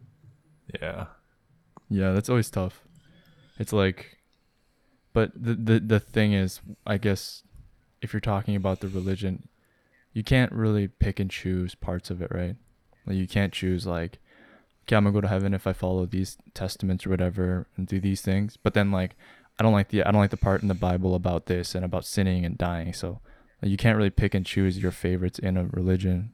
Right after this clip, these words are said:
Speaker 2: you know? So
Speaker 1: Mm-hmm.
Speaker 2: I think if we're talking about what you were saying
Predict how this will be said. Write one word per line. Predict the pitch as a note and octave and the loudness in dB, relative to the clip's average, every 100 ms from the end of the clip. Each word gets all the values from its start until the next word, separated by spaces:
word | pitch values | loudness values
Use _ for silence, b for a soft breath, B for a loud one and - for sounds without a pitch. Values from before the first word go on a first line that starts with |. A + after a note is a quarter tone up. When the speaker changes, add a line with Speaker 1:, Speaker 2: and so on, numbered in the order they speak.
| - | -6
Speaker 2:
you | G2+ | -2
know? | F#2 F#2 F#2+ _ | 0 0 -2 _
So | - - F2 G#2+ B B B B | -10 -4 -2 -4 B B B B
Speaker 1:
Mm-hmm. | G2+ E2+ F#2 - | -12 -10 -12 -6
Speaker 2:
I | G#2+ | -4
think | - F#2+ F#2+ - - - | 2 2 0 -6 -14 -6
if | G2 | -4
we're | G2+ | 2
talking | G2 A2 | 2 4
about | G2+ F#2 | 2 2
what | F#2 F#2 | 0 0
you | |
were | F#2 | -2
saying | F2 F#2 F#2 F#2 | -4 -2 -2 -4